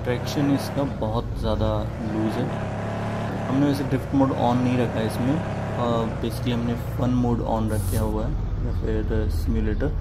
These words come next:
but हम इसमें बार बार चेंज नहीं कर सकते मोड, तो इसलिए कुछ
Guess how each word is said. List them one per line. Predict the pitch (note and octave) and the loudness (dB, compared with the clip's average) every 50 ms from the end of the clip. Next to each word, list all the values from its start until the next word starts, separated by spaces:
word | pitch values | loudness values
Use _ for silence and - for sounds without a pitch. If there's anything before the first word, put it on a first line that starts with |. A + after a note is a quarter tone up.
| - - - - - - - - | 0 0 0 0 0 0 2 2
but | A#2+ A#2 A2+ - - B2+ A#2+ A#2 A2+ - - - - - - - - - - - - - - - - - - - - - - - - - - - | 2 2 2 0 2 2 2 2 2 2 0 0 0 0 0 0 0 0 0 0 0 0 0 -2 -2 -2 -2 -2 -2 -2 -2 -2 -2 -2 0 0
हम | B2 B2+ B2 B2 | 0 2 2 0
इसमें | A#2 - - C3+ C#3 C#3+ C#3+ C#3 | 0 0 2 2 4 4 4 4
बार | B2+ A#2+ A2+ | 4 4 4
बार | A2+ A#2+ A#2 | 4 2 2
चेंज | - - A2+ A2 | 2 2 0 0
नहीं | A2 G#2+ | 0 0
कर | G#2+ G#2+ F#2+ | 0 0 0
सकते | G2 - - - A2 | 0 -2 -2 -2 -2
मोड, | A2+ A#2+ C#3 D3 | 0 0 0 -2
तो | - - - - - - - - - - - - - - - - - B2+ | -2 -6 -6 -6 -6 -6 -6 -6 -6 -6 -6 -6 -6 -4 -2 -2 -2 -2
इसलिए | - - - B2 A#2+ B2 A#2+ A#2+ A#2+ A#2+ | -2 -2 0 0 2 2 2 2 2 2
कुछ | A#2+ - A#2 - - - - - | 2 0 0 -2 -4 -6 -6 -8